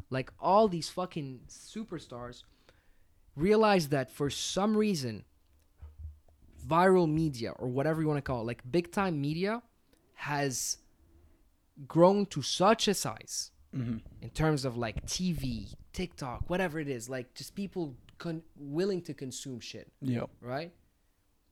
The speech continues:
Speaker 1: Like over this decade, it's gone so crazy, and they realized, all of them, that like, no, I can build an empire if I last long enough. It doesn't
Speaker 2: Mm-hmm.
Speaker 1: matter how good I'm actu-, I actually am. I just need to last long enough. Just maintain this level.
Speaker 2: Mm-hmm.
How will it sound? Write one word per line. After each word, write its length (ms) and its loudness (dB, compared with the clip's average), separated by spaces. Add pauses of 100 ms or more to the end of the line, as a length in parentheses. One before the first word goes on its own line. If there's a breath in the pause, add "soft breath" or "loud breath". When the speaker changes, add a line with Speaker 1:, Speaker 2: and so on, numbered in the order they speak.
(480)
Speaker 1:
Like 260 -4
over 220 2
this 160 -2
decade, 340 -4
it's 140 -6
gone 240 -4
so 220 -2
crazy, 520 -4
and 240 -4
they 220 4
realized, 680 -6
all 220 2
of 100 -4
them, 200 -6
that 180 -8
like, 240 -8 (640 loud breath)
no, 200 6
I 100 4
can 220 2
build 280 0
an 120 -4
empire 560 -4 (120)
if 160 -4
I 120 0
last 400 0
long 220 -8
enough. 260 -12
It 100 -10
doesn't 180 0
Speaker 2:
Mm-hmm. 100 2
Speaker 1:
matter 80 -2
how 340 -8
good 160 -4
I'm 120 -8
actu-, 380 -14
I 120 -6
actually 340 -10
am. 80 -16
I 80 -10
just 200 -6
need 140 -2
to 100 -4
last 360 -4
long 180 -8
enough. 320 -16 (240 soft breath)
Just 240 -4
maintain 520 0
this 200 -10
level. 340 -12
Speaker 2:
Mm-hmm. 200 -6